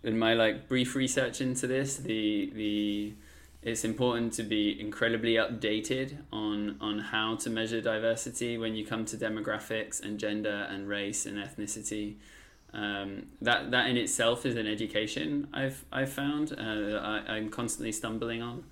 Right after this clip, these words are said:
uh, and that's okay. <laughs> I'm, like, uh, trying, trying to not fall prey to political correctness on it all the time. Um, but that becomes one way. Then you start getting, like you say, into the real nitty-gritty. I'm sure there's some academics who know some shortcuts into knowing some stuff about people. I wouldn't be surprised if you had some mad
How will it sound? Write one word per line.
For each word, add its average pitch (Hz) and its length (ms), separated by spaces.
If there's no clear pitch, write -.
uh, 107 280
and 110 100
that's 104 200
okay. 110 480
<laughs> - 40
I'm, 107 220
like, 107 240
uh, 110 160
trying, 110 300
trying 110 340
to 110 120
not 107 200
fall 110 180
prey 110 260
to - 120
political 110 460
correctness - 480
on 110 140
it 110 160
all 110 180
the 120 100
time. 120 320
Um, 110 280
but 123 100
that 147 160
becomes 120 340
one 143 300
way. 107 460
Then 147 140
you 143 80
start 127 260
getting, 113 260
like 110 140
you - 80
say, 113 180
into 110 160
the 110 120
real 110 200
nitty-gritty. 110 720
I'm 117 120
sure 143 180
there's 123 180
some 127 220
academics 110 540
who 110 80
know 110 120
some 104 200
shortcuts - 880
into 104 320
knowing 104 400
some 104 240
stuff - 400
about 104 300
people. - 300
I 107 40
wouldn't 107 380
be 107 80
surprised 104 560
if 107 120
you 110 80
had 104 160
some 104 280
mad 104 340